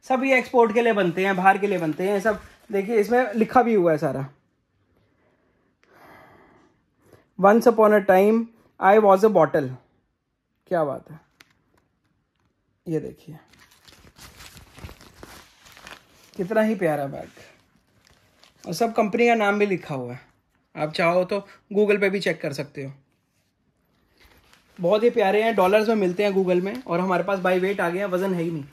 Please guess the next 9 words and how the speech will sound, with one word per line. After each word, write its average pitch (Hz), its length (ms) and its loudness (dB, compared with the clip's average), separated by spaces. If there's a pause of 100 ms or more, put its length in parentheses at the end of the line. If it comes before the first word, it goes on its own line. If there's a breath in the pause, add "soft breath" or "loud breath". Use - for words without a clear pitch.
(240 soft breath)
बिल्कुल 240 280 -2
weightless 202 440 2
है, 143 120 -8
बिल्कुल 247 300 -6
ही 240 60 -2
हल्का 190 340 -4 (880)
वजन। 156 280 -10 (920)
ये 226 140 -2
देखिए 180 320 -2